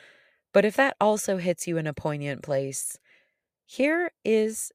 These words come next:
an easy suggestion for relational reparation.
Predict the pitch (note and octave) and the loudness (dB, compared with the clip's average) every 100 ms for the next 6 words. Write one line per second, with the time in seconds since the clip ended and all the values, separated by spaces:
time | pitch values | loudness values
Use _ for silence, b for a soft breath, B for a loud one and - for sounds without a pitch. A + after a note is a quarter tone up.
0 | - G3 - D3+ C#3 D3 D3 - - D#3+ | -8 -8 -6 -10 -8 -8 -10 -12 -6 -6
1 | C#3+ C3+ - - C3 C3 C3+ C#3+ _ _ | -2 -4 -4 -8 -8 -8 -12 -16 _ _
2 | - E3 D#3 D#3 C3 B2 - C3 C3 B2+ | -2 0 2 0 -2 -4 -8 -8 -8 -10
3 | - - - - - - G1+ D#3 | -12 -10 -10 -10 -10 -12 -12 -14